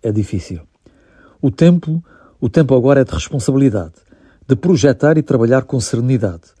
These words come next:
sem alarmismos e sem bairrismos, de cada um medir o seu sucesso pelo interesse dos açorianos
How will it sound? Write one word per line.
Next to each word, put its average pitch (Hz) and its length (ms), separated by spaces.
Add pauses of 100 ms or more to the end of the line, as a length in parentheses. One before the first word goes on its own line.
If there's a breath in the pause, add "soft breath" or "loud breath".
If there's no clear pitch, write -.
(380 soft breath)
sem - 220
alarmismos 143 920
e 147 60
sem 143 180
bairrismos, 98 680 (420 soft breath)
de 135 100
cada 185 220
um 190 120
medir 143 220
o 135 80
seu 165 200
sucesso 147 680 (600 loud breath)
pelo 113 680
interesse 123 480
dos 107 100
açorianos 117 640